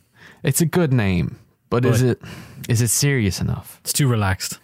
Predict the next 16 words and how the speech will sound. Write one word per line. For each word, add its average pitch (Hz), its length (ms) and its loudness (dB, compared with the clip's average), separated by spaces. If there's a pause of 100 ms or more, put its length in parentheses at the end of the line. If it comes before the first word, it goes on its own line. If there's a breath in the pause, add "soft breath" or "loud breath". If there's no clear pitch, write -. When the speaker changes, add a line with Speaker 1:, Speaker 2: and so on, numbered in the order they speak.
(180 soft breath)
Speaker 1:
It's - 100 -12
too 127 160 2
relaxed. - 500 -2
Speaker 2:
It's 139 100 2
in - 20 4
the 120 120 4
name, 101 300 0
like, 95 180 -2 (400)
Speaker 1:
Yeah. 92 380 0 (140)
Speaker 2:
no, 98 140 2
we're, 110 220 2
we're, 123 200 0 (340 soft breath)
we're 127 80 0
taking 120 280 0
shit 107 280 0
seriously. 98 720 0